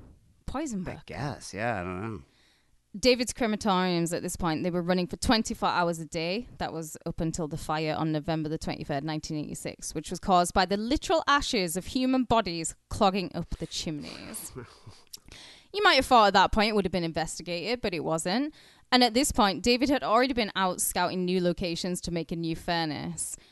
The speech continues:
Speaker 1: He had secretly set up a new crematorium about seventy miles away in a warehouse in Hesperia, California. He had to operate the new business under the license of a ceramics factory because that's what the massive <laughs> diesel-fueled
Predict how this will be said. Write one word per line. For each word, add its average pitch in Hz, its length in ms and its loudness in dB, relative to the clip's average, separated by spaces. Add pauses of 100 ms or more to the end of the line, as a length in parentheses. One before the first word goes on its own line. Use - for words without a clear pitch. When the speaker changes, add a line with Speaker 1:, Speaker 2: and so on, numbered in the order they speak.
(160)
Speaker 1:
He 214 140 -4
had 175 100 -4
secretly 226 500 2
set - 240 0
up 190 140 0
a 190 40 2
new 185 160 -2
crematorium 165 680 0
about - 160 -4
seventy 165 380 -4
miles 156 280 -4
away 156 300 -2
in 160 80 -4
a 156 40 -2
warehouse 180 800 2
in 160 200 -8
Hesperia, 160 600 -8
California. 160 840 -6 (280)
He 220 140 0
had 247 200 6
to - 120 2
operate 226 320 4
the 208 80 -2
new 214 160 4
business 190 460 2
under 180 200 0
the 165 120 0
license 170 560 0
of 151 120 -4
a 156 80 -4
ceramics 170 680 -4
factory 269 460 -2
because 190 320 -4
that's - 320 0
what - 180 0
the 180 80 2
massive 220 600 8
<laughs> - 20 -8
diesel-fueled 233 960 6